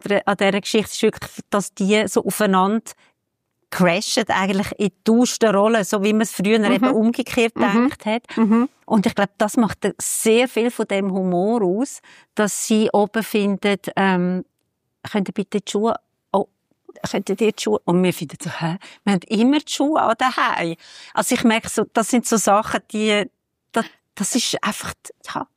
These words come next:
Speaker 1: das sind völlig neue Situationen, oder?
Speaker 2: Aber der Rollentausch, was würdest du sagen, ist der überhaupt so weit weg von der Realität heute?
Speaker 1: Ich glaube es im Fall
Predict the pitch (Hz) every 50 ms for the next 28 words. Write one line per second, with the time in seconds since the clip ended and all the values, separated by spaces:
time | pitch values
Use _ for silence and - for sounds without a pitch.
0 | _ _ _ - - 190 - - 247 208 - _ - - - 190 - - 226 226
1 | 262 311 - - 196 208 220 254 277 262 - 311 247 - - 208 196 - - -
2 | 214 190 196 240 285 320 277 214 180 180 175 175 - 220 226 247 247 - _ _
3 | _ _ _ _ _ _ _ - 269 247 269 202 277 269 262 254 240 254 247 269
4 | 294 381 370 - - 269 269 240 - - 226 233 - - 269 302 - - - 370
5 | 349 - - - 233 220 - - - - 208 190 247 214 214 196 190 175 - -
6 | 220 185 202 185 - - - - 208 - - - - - - - 359 349 359 359
7 | 392 403 - - - - - - _ - - - - _ - - - _ _ _
8 | _ _ _ _ - 254 233 - - 190 151 143 139 - 170 - 160 156 - 220
9 | - 139 139